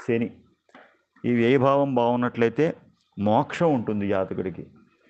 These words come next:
వ్యయభావం అంటే ఎందుకు, లాస్ట్కి వచ్చేసాడు జీవితంలో, అన్నీ అయిపోయి చరమాంకంలో ఉన్నాడు. చరమాంకంలో ఉన్నవాడు ఏం కోరుకుంటాడండి? నాకు ఏమైనా పదవి కావాలనుకుంటూ కోరుకుంటాడా? లేదా కాంపిటేటివ్ ఎగ్జామ్స్కి వెళ్తాడా? వెళ్ళడు కదా. పెద్ద బాల శిక్ష కొనుక్కుంటాడా చదువుకుందామని?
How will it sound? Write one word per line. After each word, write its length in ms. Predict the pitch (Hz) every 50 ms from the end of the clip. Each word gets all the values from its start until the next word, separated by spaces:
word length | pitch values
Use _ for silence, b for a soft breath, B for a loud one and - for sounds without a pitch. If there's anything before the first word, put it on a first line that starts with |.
| _ _ -
వ్యయభావం 380 | 101 113 123 117 135 135 139
అంటే 180 | 135 131 117 139
ఎందుకు, 240 | 135 131 135 135 139
లాస్ట్కి 360 | 127 123 131 123 - 147 135
వచ్చేసాడు 360 | 135 117 139 131 127 131 127
జీవితంలో, 520 | 120 123 127 123 120 127 123 123 117 92 - - - - B B B B B B B B 98
అన్నీ 180 | 107 123 135
అయిపోయి 340 | 135 135 135 117 135 135 131 - -
చరమాంకంలో 560 | 120 120 131 135 139 135 127 139 135 135 131
ఉన్నాడు. 280 | 127 127 127 123 110 104
చరమాంకంలో 680 | 87 - 113 113 120 131 135 135 127 135 131 135 131
ఉన్నవాడు 240 | 131 131 135 131 131
ఏం 140 | 127 127 127
కోరుకుంటాడండి? 680 | 131 131 127 120 135 135 123 135 135 135 135 139 151 165 165 B B B B B B B B
నాకు 120 | - 113 120
ఏమైనా 160 | 123 123 131
పదవి 300 | 110 120 120 123 127 127
కావాలనుకుంటూ 680 | 127 127 123 123 123 123 120 117 123 123 117 123 127 123
కోరుకుంటాడా? 560 | 120 120 120 120 113 120 113 120 117 123 131 135 135 b b b b b
లేదా 200 | b - 120 120
కాంపిటేటివ్ 460 | - 117 120 123 113 120 107 131 123
ఎగ్జామ్స్కి 400 | 113 107 113 131 127 113 - 131
వెళ్తాడా? 300 | 127 113 123 127 127 131 127 - - b b b b b b _ -
వెళ్ళడు 200 | 104 117 120 131 131
కదా. 280 | 135 135 147 143 143 143 - - _ _ -
పెద్ద 140 | - 113 120
బాల 220 | 127 139 139 135 123
శిక్ష 220 | - 131 107 -
కొనుక్కుంటాడా 600 | - 135 131 117 - 120 123 113 131 123 117 - - - - _ _ _ _
చదువుకుందామని? 720 | 117 117 123 127 120 123 123 123 120 120 120 123 123